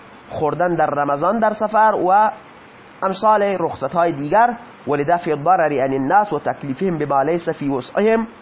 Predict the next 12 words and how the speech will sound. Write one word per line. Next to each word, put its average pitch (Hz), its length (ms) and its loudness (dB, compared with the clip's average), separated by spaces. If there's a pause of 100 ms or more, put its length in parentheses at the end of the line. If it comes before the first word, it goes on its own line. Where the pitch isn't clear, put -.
(1400)
و 156 80 2
به 175 60 0
خاطر 165 500 0
دفع 156 240 -4
کردن 160 380 0
ضرر 160 420 2
از 220 160 2
مردم 208 460 0 (420)
و 165 80 0
تکلیف 160 520 -4
کردن 160 340 2
مردم 165 440 0